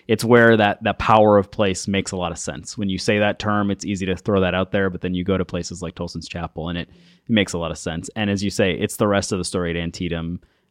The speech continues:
And if you've been to Antietam many times and haven't been to Tolson's Chapel,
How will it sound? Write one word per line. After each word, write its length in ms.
And 600
if 140
you've 140
been 140
to 40
Antietam 380
many 180
times 300
and 100
haven't 220
been 120
to 80
Tolson's 300
Chapel, 480